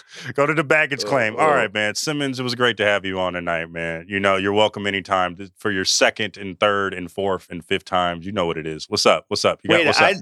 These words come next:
Speaker 3: I, I had a last question for Raja.
Speaker 2: Hmm.
Speaker 3: 'Cause
Speaker 1: Okay.
Speaker 3: is,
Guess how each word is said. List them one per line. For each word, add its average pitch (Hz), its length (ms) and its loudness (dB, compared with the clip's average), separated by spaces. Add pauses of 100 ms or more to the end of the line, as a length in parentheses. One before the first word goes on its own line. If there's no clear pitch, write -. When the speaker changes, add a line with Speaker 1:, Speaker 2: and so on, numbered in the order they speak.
(180)
Speaker 3:
I, 147 100 4
I 170 40 2
had 175 100 2
a 151 60 2
last 147 320 0
question 120 420 0
for 107 200 0
Raja. 95 500 0 (340)
Speaker 2:
Hmm. 101 320 -2
Speaker 3:
'Cause 123 240 2
Speaker 1:
Okay. 92 160 0 (580)
Speaker 3:
is, 143 180 0